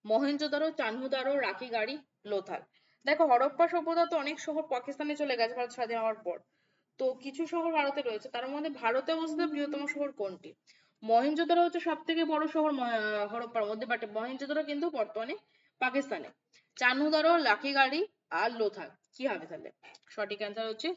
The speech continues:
রাখিগাড়ি, যেটা হরিয়ানাতে রয়েছে, হরিয়ানার হিসার জেলায়। next, সেন্ট্রাল আইল্যান্ড ফিশারিজ রিসার্চ ইনস্টিটিউট কোথায় অবস্থিত? মুম্বাই, ব্যারাকপুর, নেল্লোর, কোচি।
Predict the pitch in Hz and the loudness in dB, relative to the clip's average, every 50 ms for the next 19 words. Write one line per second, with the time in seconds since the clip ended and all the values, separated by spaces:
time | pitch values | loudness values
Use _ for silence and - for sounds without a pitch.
0 | - _ _ - 202 190 - 240 233 - 262 208 175 160 160 170 - 196 190 262 | -6 _ _ -14 -14 -12 -10 -12 -8 -6 -4 -2 -2 -2 -2 -6 -10 -6 -2 -2
1 | 285 285 - - 220 220 220 247 226 208 185 165 165 160 - 120 113 101 - - | -2 -2 -2 -4 -4 -2 0 0 0 0 0 -2 -4 -6 -8 -8 -10 -10 -14 -18
2 | - _ _ _ _ _ - _ - 240 226 226 226 220 226 262 311 269 226 233 | -20 _ _ _ _ _ -20 _ -2 0 0 4 4 4 4 2 0 0 -4 -8
3 | 214 - 233 208 185 175 - - 135 - - - _ _ _ _ _ _ _ _ | -2 2 2 2 2 0 -4 -4 -6 -6 -10 -14 _ _ _ _ _ _ _ _
4 | _ _ _ _ _ _ _ _ _ _ _ _ _ _ _ _ _ _ _ _ | _ _ _ _ _ _ _ _ _ _ _ _ _ _ _ _ _ _ _ _
5 | _ _ _ _ _ _ _ _ _ - - 190 160 - - - _ _ _ _ | _ _ _ _ _ _ _ _ _ -10 -10 -10 -10 -10 -18 -20 _ _ _ _
6 | _ - - - _ _ - 285 302 302 294 349 359 359 330 233 254 247 247 277 | _ -20 -20 -20 _ _ 2 2 2 4 8 8 8 8 8 6 6 6 6 6
7 | 285 302 311 302 294 269 - 285 277 294 294 254 247 240 233 262 285 277 277 - | 6 6 4 2 0 -2 2 4 4 4 4 2 0 -4 2 4 4 4 4 0
8 | - 226 247 240 - 277 269 277 277 - - 220 240 208 180 180 175 - 170 - | -6 -6 -6 -6 -4 -6 -4 -4 -4 -4 -4 0 0 0 0 0 -4 -6 -6 -8
9 | 180 185 208 220 233 247 240 240 262 269 285 320 311 269 - - 196 202 220 233 | -8 -8 -6 -6 -8 -6 -2 2 4 6 6 4 2 -2 4 4 6 6 6 4
10 | - - 247 269 277 262 254 226 214 208 214 214 208 214 233 254 254 - 208 185 | 2 -6 -6 -4 -4 -4 -4 -4 -2 -2 -2 -2 -2 -2 -2 -4 -4 -4 -4 -4
11 | 175 - - - | -4 -6 -12 -14